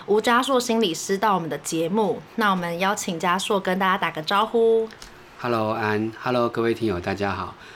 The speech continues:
Speaker 2: 一开始听到安这个大纲的时候，我觉得很有趣哈，因为的确很多人都在求一些神奇的方法，让自己的大脑可以一下子就好了。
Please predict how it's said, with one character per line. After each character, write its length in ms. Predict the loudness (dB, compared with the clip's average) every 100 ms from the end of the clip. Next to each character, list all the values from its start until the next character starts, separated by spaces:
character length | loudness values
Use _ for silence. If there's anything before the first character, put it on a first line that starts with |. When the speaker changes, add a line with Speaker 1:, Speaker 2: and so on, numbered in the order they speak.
| -20 -6
Speaker 2:
一 100 | 0
开 100 | 2
始 100 | 2
听 160 | 0 0
到 220 | 0 -2 -4
安 200 | -2 -2
这 80 | -2
个 80 | -2
大 180 | -2 -2
纲 180 | -2
的 80 | -2
时 120 | -2
候， 60 | -4
我 40 |
觉 100 | -2
得 60 | -2
很 100 | -2
有 140 | -2
趣 260 | -4 -4 -4
哈， 140 | -2
因 80 | 0
为 80 | 0
的 140 | 0
确 240 | 0 0 0 -4 -18 -10
很 140 | -2 0
多 120 | 2
人 100 | 2
都 80 | 0
在 120 | -2
求 280 | -4 -6 -6
一 80 | -6
些 200 | -4 -4
神 260 | -4 -4 -4
奇 160 | -4
的 100 | -6
方 220 | -4 -4
法， 180 | -4 -8 -12 -18 -12 -4
让 140 | -4
自 160 | -2 -6
己 140 | -6
的 380 | -4 -4 -6 -8 -12 -6
大 200 | -4 -2
脑 180 | -2 -4
可 160 | -4
以 60 | -6
一 120 | -6
下 160 | -4 -4
子 80 |
就 140 | -2 -4
好 240 | -2 -6
了。 140 | -8